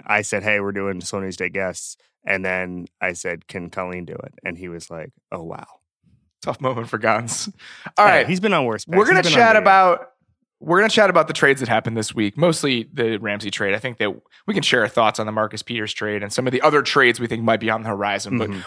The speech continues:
Speaker 2: we wanna devote a good chunk of the lead to the show to what the Rams did. And I read what you wrote yesterday, and I tend to think we're on pretty similar footing here, and w-, we're viewing this in a pretty similar way. Because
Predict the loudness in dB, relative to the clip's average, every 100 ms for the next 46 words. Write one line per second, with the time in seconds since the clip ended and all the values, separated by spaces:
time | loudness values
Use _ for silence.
0 | -2 4 6 4 4 4 4 4 2 4
1 | 2 2 -2 _ _ 2 4 4 2 0
2 | -2 -4 0 2 2 0 -4 -2 -2 0
3 | -2 -2 -2 -2 -4 -8 -10 -12 _ _
4 | _ 0 4 6 6 2 2 2 6 6
5 | 4 4 2 2 0 0 2 -2 -6 -20
6 | -20 _ 0 0 2 -2 -2 -4 -2 2
7 | 4 2 0 -4 -4 -4 -4 -4 -2 0
8 | 0 -2 -4 -6 -4 -6 -8 -10 -4 -2
9 | 2 2 4 2 2 0 0 -2 -6 -6
10 | -4 -4 -4 -4 -4 -4 -4 -8 -12 _
11 | _ -20 _ -10 -4 2 4 2 -2